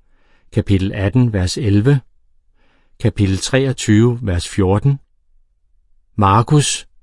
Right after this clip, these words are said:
kapitel syv, vers seksten, kapitel ni, vers fireogfyrre og seksogfyrre, kapitel elleve, vers seksogtyve, kapitel femten, vers otteogtyve,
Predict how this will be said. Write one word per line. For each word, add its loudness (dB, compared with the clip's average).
kapitel -2
syv, 0
vers -4
seksten, -2
kapitel 0
ni, 0
vers -4
fireogfyrre 0
og -6
seksogfyrre, 0
kapitel 0
elleve, 2
vers -4
seksogtyve, 0
kapitel -2
femten, 2
vers -4
otteogtyve, 2